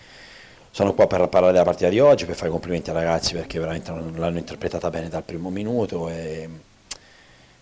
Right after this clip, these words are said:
e il risultato è stato il coronamento di una prestazione veramente ottima, con un atteggiamento straordinario, non abbiamo mai mollato. Purtroppo abbiamo preso due gol evitabili,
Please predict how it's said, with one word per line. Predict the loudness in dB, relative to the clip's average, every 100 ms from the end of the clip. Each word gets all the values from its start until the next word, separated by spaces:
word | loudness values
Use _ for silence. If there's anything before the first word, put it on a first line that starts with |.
| _ _ _ _ _
e | 0 4 4 4 2 0 -2 -2
il | -4
risultato | -2 0 4 4
è | 4
stato | 2 0
il |
coronamento | 0 -4 -2 -4 -4
di | -4
una | -4
prestazione | -6 -4 -4 -4 -4 -4 -4
veramente | -6 -6 -8 -4 2
ottima, | 4 2 -2 -4 0 0
con | -2 -6
un |
atteggiamento | -8 -8 -8 -6 -6 -8 -8
straordinario, | -6 -4 -4 -4 -4 -2 -2 -4 -4 -4 -4 -4 -6 -8
non | -10
abbiamo | -8 -8 -8 -6
mai | -4
mollato. | -2 0 4 4 2 -2
Purtroppo | -8 -6 -4 -2 -2
abbiamo | -2 -4
preso | -6 -6 -4
due | -2
gol | 0 2
evitabili, | 0 -2 2 2 2 -2